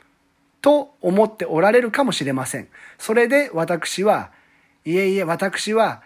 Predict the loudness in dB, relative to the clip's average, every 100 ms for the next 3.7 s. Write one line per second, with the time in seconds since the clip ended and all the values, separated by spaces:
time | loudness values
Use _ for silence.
0 | _ -8 -4 -2 -2 -4 -6 -4 -4 -2
1 | -2 -2 -4 -4 -4 -2 -4 -4 -4 -6
2 | -14 _ _ _ -8 -6 -4 -4 -4 -4
3 | 0 0 2 0 4 4 4